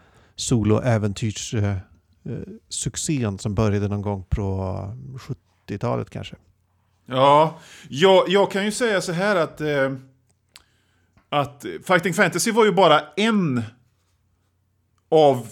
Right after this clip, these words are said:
Speaker 2: mängder av serier av, av, av soloäventyr.
Speaker 1: Mm.
Speaker 2: Men jag tittar här på, liksom, på, på, på insidan med, där det, där det står de andra äventyren. Och där,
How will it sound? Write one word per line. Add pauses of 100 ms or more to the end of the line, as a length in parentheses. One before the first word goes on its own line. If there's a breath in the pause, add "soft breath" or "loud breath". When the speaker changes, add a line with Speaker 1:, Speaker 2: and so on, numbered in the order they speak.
Speaker 2:
mängder
av
serier
av, (100)
av, (140)
av
soloäventyr. (460)
Speaker 1:
Mm.
Speaker 2:
Men
jag
tittar
här
på,
liksom,
på,
på,
på
insidan
med,
där (160)
det,
där
det
står
de
andra
äventyren. (460 soft breath)
Och
där,